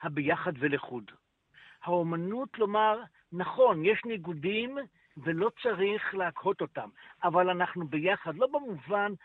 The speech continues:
הקלישאי, כלומר, הביטוי היפה שלו, אה, אה, "בזכות המבוכה ובגנות הטיח", נדמה לי שהוא מתמצת את הכל. דיון גלוי, דיון כואב,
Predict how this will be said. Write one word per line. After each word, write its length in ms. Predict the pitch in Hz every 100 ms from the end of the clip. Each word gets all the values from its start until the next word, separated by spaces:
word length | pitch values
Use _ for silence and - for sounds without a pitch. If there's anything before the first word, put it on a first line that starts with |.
| -
הקלישאי, 840 | 156 - 185 180 - 160 180 190 120 _ _ _ _ _
כלומר, 280 | - 180 190
הביטוי 560 | 165 156 - - 262 269
היפה 340 | 190 - 208 220
שלו, 500 | - 185 170 160 139 _ _ _ _ 151
אה, 180 | 151 156 -
אה, 100 | 160 147
"בזכות 680 | 139 127 - - - 233 240
המבוכה 680 | 202 143 139 - 185 190 160
ובגנות 460 | 131 127 165 190
הטיח", 600 | 143 - 220 202 160 - - - - -
נדמה 300 | 175 143 196
לי 140 | 226
שהוא 160 | 214 190
מתמצת 800 | 160 - 139 123 - 160 175 -
את 120 | 160
הכל. 380 | 127 - 143 107 104 - _ -
דיון 440 | 131 196 233 202
גלוי, 680 | 151 165 180 185 160 156 180
דיון 440 | 127 160 165 202 196
כואב, 600 | - 190 - 170 160 147